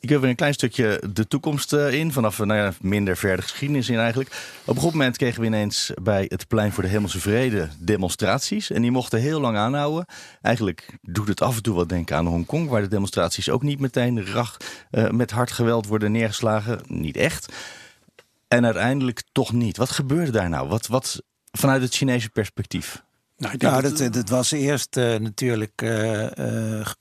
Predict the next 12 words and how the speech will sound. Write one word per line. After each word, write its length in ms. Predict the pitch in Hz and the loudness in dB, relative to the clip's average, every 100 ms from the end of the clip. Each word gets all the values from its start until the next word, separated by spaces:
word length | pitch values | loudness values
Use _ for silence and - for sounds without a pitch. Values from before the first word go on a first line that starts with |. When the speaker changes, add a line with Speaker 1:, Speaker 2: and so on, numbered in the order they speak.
| _ _ _ - | _ _ _ -4
Speaker 3:
het 140 | 131 113 | -2 2
begon 260 | 139 180 | 4 4
met, 280 | 170 160 - | 2 0 2
eh, 240 | 156 151 151 | 2 2 0
bezwaar 720 | 135 139 131 139 123 139 147 - | -2 -6 -2 0 2 2 2 0
tegen 360 | 151 139 143 | 0 0 0
corruptie 560 | - 120 147 - 139 120 | 0 2 0 2 0 0
van 340 | 123 120 127 | 0 2 0
overheidsdienaren. 1160 | - 147 120 113 101 107 123 104 95 95 98 87 | 0 0 0 -2 -2 0 0 2 -2 -2 -4 -4
Daarna 460 | - 120 120 123 110 | -2 2 2 2 0
kwam, 440 | - 113 107 107 107 | 0 0 0 -2 -2
ehm, 500 | - 104 101 98 | -2 -2 0 -2